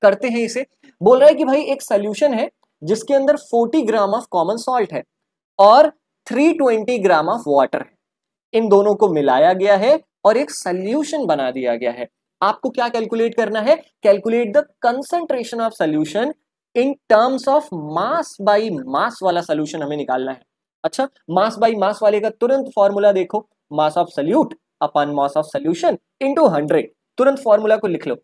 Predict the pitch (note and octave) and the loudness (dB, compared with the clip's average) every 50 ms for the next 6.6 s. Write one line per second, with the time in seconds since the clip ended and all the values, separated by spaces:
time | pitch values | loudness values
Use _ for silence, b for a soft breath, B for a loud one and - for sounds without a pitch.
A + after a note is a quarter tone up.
0 | - - G3+ D4 D4 C#4+ C#4 C4 B3 B3 A#3+ A#3 A3 A3+ A3+ A3 A3 A3 A3 B3+ | -8 -8 -6 -6 -6 -6 -4 -4 -4 -4 -4 -4 -4 -4 -4 -4 -6 -6 -6 -6
1 | C#4 C#4+ - F3 F3 F#3+ A3 A#3+ C4+ C#4+ D4+ B3+ F#3+ F3 - - C3+ A#2+ - _ | -8 -6 -4 -2 -4 -2 -2 -2 0 0 0 0 -2 -4 -8 -10 -12 -12 -12 _
2 | _ _ _ _ - D#3+ D#3 F3 G3+ A3 B3 C4 C4+ C4+ B3+ B3 A#3+ A#3+ B3 G#3 | _ _ _ _ -4 0 2 2 2 2 0 0 0 0 0 0 0 -2 -2 -2
3 | A3 A#3+ B3+ C4 C4 C4 _ _ _ _ - A3 A3+ A3+ - - - - - C4 | -2 -2 0 0 -2 -4 _ _ _ _ -10 -10 -10 -10 -10 -14 -12 -8 -8 -6
4 | A3 F3+ D#3+ C#3+ C3 B2+ B2 - A#2+ - _ _ _ _ _ _ _ _ - E3 | -4 -2 -2 -2 -2 -4 -6 -10 -14 -20 _ _ _ _ _ _ _ _ -2 -2
5 | D#3 E3 F3 F3 B3 B3+ C4 A#3 - G#3 G3 F#3+ G3 - G#3 G3 F#3+ - F#3+ F3+ | -2 -2 -2 -6 -6 -6 -8 -6 -6 -4 -6 -6 -6 -8 -10 -8 -4 -4 -4 -2
6 | - D#3+ D3 D3 C#3 - D3+ C#3+ D#3 G3 B3+ C4+ | -2 -2 -2 -4 -4 -6 -6 -4 -2 -4 -4 -6